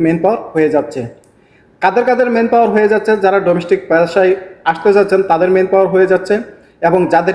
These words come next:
ইনচার্জে চারটা বা পাঁচটা ভিসা আছে, তাদের ম্যান পাওয়ার হয়ে যাচ্ছে। শুধুমাত্র হচ্ছে না, যাদের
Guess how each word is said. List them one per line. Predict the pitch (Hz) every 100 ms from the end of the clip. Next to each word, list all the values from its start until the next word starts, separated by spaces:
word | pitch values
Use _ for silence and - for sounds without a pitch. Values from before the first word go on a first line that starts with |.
| 190
ইনচার্জে | 185 190 190 143 123 -
চারটা | - 190 202 190
বা | 180
পাঁচটা | 180 165 202
ভিসা | 196 196 190
আছে, | 190 208 -
তাদের | 160 180
ম্যান | 185 185
পাওয়ার | 196 185
হয়ে | 185 190
যাচ্ছে। | 190 185 208 226 - - -
শুধুমাত্র | 190 208 226 226 226
হচ্ছে | 190 156 - 180
না, | 147 120 - -
যাদের | 175 202